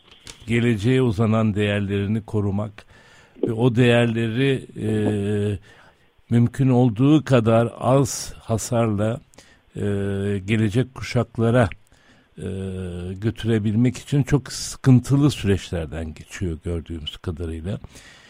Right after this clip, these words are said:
Fethiye'den ta, e, <clears throat> Kemer'e kadar ve son dönemde de bu otoyol projesi gerçekten, e, züccaciye dükkanına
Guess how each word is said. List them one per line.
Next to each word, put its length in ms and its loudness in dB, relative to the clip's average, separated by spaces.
Fethiye'den 880 2
ta, 600 2
e, 120 -10
<clears throat> 0 -
Kemer'e 420 4
kadar 380 -4
ve 100 6
son 320 4
dönemde 540 4
de 280 0
bu 460 -4
otoyol 480 2
projesi 720 -2
gerçekten, 720 0
e, 500 -6
züccaciye 880 -2
dükkanına 720 -2